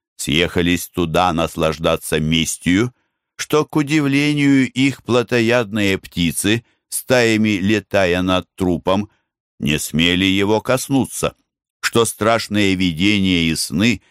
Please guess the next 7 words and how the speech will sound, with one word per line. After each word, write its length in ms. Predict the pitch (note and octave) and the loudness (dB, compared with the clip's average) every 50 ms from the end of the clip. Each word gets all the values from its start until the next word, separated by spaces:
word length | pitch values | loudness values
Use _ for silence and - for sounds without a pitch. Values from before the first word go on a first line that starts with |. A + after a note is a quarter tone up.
| _ _ _ _ - | _ _ _ _ -4
заставили 760 | - A2+ A#2 G#2 - - A#2 A2+ A2 G#2 G#2+ G#2+ G#2 G#2 G2 | -2 0 0 0 -2 0 0 0 2 2 2 2 2 2 2
неверных 800 | F2+ G2+ G#2+ G2+ F2+ G2 G#2+ A2 G#2+ G2 G2+ G#2 G2 F#2 - | 2 2 2 2 2 2 2 2 2 0 0 -2 -2 -2 -4
схоронить 560 | - - - F#2 F#2+ F#2+ F#2+ G2+ G#2 G#2 F#2 - | -10 -6 -2 0 0 2 2 2 0 0 -2 -2
мертвеца 600 | - G2 F2+ - - F#2 F2+ - - F#2+ F#2+ F#2 | -2 -4 -2 -2 -2 -2 -2 0 0 0 0 2
на 200 | F2+ F#2 F#2 E2+ | 2 0 0 0
Бегишевском 840 | E2 F#2+ F#2+ F#2 E2 F2 E2+ - - D#2+ D2+ - - - D#2+ D#2+ D2+ | 0 0 0 0 0 -2 -2 -2 -2 -4 -4 -4 -4 -2 -2 -2 -2
кладбище 720 | - D#2+ D2+ D#2 D#2 C#2 D2+ E2+ E2 - - F#2+ F#2 - | -2 0 0 0 0 0 0 -2 -2 0 0 -2 -2 -2